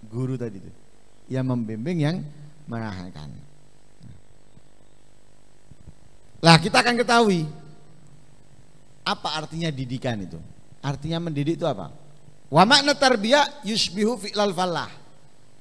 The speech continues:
Artinya mendidik itu menyerupai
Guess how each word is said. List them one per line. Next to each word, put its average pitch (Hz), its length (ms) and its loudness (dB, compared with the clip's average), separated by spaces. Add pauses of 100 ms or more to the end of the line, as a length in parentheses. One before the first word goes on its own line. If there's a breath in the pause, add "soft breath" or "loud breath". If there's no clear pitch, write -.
(180)
Artinya 180 640 0
mendidik 151 640 0 (400)
itu 208 400 -4 (320)
menyerupai 196 880 -2